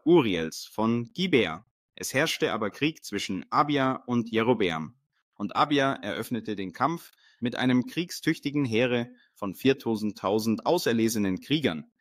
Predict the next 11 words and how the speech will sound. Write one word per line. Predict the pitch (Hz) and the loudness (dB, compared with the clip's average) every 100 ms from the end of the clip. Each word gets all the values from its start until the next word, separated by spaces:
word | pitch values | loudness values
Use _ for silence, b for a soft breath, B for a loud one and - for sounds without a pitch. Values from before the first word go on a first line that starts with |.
| _ - | _ -2
während | 117 123 110 107 | 2 2 2 2
Jerobeam | 143 156 135 131 135 123 | 2 2 2 2 0 0
achttausendtausend | 170 - - 151 139 139 113 120 117 101 | 0 -2 -2 -2 0 2 2 2 0 0
Mann | 107 117 | 0 0
auserlesener | 135 165 143 127 123 120 92 | -2 -2 0 0 0 0 -2
Kerntruppen | - 127 135 127 113 120 127 B B B | -2 0 0 0 -2 -2 -2 B B B
gegen | 151 175 156 | 0 2 2
ihn | 127 135 | 2 2
ins | 143 160 | 0 -4
Feld | - 90 - | -2 -2 -2
stellte. | - 78 67 | -6 -8 -12